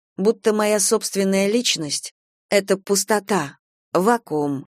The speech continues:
в который может ворваться и заполнить собой кто-то яркий вроде Клэр. Нине этого не понять. У неё много недостатков, но слабой личностью её никак не назовёшь.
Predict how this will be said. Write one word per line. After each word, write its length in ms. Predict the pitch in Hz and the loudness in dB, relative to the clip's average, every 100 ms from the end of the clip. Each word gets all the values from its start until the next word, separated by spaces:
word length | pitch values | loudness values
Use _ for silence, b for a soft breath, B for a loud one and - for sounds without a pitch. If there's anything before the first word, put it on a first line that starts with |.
| _ | _
в 120 | _ - | _ -2
который 320 | 185 190 180 | 2 4 4
может 280 | 175 165 147 | 2 0 0
ворваться 520 | 165 165 185 190 165 | 0 0 -2 -2 -2
и 60 | |
заполнить 560 | 147 156 165 175 156 143 | 0 -2 -2 -4 -4 -4
собой 360 | - 156 165 170 | -4 -2 -2 -4
кто-то 320 | - 160 165 | -4 -4 -4
яркий 400 | 156 175 - 156 | -4 -4 -4 -6
вроде 320 | 147 156 160 | -2 -2 -4
Клэр. 420 | 160 160 143 - _ _ _ _ _ _ - | -4 -4 -4 -8 _ _ _ _ _ _ -2
Нине 400 | 220 254 240 226 | 2 4 2 2
этого 220 | 214 202 | -2 -2
не 140 | 202 | -2
понять. 540 | 196 202 185 139 135 - _ _ _ - | -2 -2 -2 -4 -8 -12 _ _ _ -6
У 80 | 220 | 0
неё 240 | 240 240 | 4 4
много 260 | 247 277 196 | 4 2 2
недостатков, 800 | 165 160 160 175 160 - 156 - | 2 0 0 0 -2 -2 -6 -2
но 220 | 175 180 | 0 0
слабой 340 | 175 190 185 | 2 2 2
личностью 520 | 180 196 - 160 - 165 | 2 2 0 -4 -2 -2
её 260 | 160 165 | 0 0
никак 360 | 175 170 202 196 | -2 -4 -6 -6
не 100 | 156 | -6
назовёшь. 640 | 147 156 151 151 139 - | -4 -2 -2 -2 -4 -6